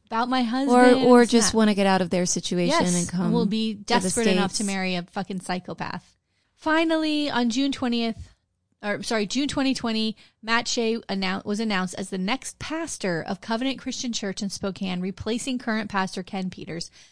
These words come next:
Speaker 1: Peters, who will be relocating to Knoxville, Tennessee to start a new church, described the changes as, quote, "God moving generals around,"
Speaker 2: Oh,
Speaker 1: end quote.
Speaker 2: come on.
Speaker 1: That's the end of my story.
Speaker 2: I love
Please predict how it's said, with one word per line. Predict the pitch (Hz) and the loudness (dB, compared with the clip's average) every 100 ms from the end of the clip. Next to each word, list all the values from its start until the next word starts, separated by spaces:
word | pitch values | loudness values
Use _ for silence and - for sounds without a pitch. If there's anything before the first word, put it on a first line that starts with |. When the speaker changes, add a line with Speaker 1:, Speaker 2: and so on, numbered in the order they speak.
| _ - | _ -2
Speaker 1:
Peters, | 302 294 294 - | 0 0 -2 0
who | |
will | 262 233 | 2 2
be | 233 | 0
relocating | 220 254 247 247 240 226 | -2 0 -2 -2 -4 -2
to | 214 | -4
Knoxville, | 240 302 - 294 | -2 -4 -4 -8
Tennessee | 262 226 220 254 247 | -4 -4 -4 -4 -6
to | - | -6
start | 202 185 185 | -6 -4 -4
a | 196 | -2
new | 320 | -2
church, | 349 311 294 - - - - | 0 0 0 -2 -10 -20 -14
described | - 247 349 381 403 | -4 -2 2 2 2
the | |
changes | - 294 285 277 254 | 0 0 -2 -2 0
as, | 233 - | 0 -2
quote, | - 285 302 285 _ _ _ - | -2 0 0 -4 _ _ _ -2
"God | 208 226 247 | 0 2 2
moving | 226 226 226 220 | 0 0 0 -2
generals | 190 185 180 165 170 | -2 -2 -4 -6 -8
around," | 165 - 196 - - - | -10 -10 -12 -12 -14 -4
Speaker 2:
Oh, | 220 202 | -2 0
Speaker 1:
end | 190 180 | -2 -4
quote. | - | -6
Speaker 2:
come | 175 165 | -4 -2
on. | 160 156 151 151 160 | -2 0 -2 -2 -4
Speaker 1:
That's | - 180 | -8 -8
the | 202 | -4
end | 180 | -4
of | 180 | -4
my | 190 190 | -6 -8
story. | - - - - 208 - | -8 -10 -8 -6 -4 0
Speaker 2:
I | 269 | 0
love | 294 269 269 277 277 | 2 2 2 2 -2